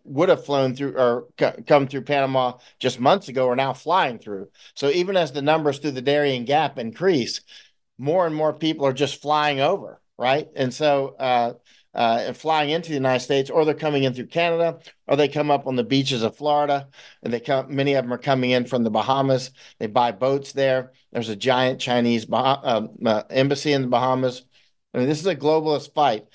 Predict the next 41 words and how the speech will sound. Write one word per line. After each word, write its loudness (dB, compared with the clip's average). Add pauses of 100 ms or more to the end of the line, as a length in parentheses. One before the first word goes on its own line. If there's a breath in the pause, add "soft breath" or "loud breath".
(420 loud breath)
Globalist 0
fight 0
against -4
globalists. 0 (240 loud breath)
Interestingly, 0
though, 2
you -6
see, 0 (320 soft breath)
uh, 2
the -6
globalists 0
also 0 (220)
building 0
huge 2
U 0
S -2
embassy -2
in 0
Guatemala. 0 (260 soft breath)
I 0
was -2
just -2
down 0
there 0
looking 0
at -2
that. 4
It's -8
absolutely 0
massive. 0 (400 loud breath)
You -4
know, 0
why, 2 (260 soft breath)
why 2
is -2
the -6
U 0
S 0
building 0
such -2
a 0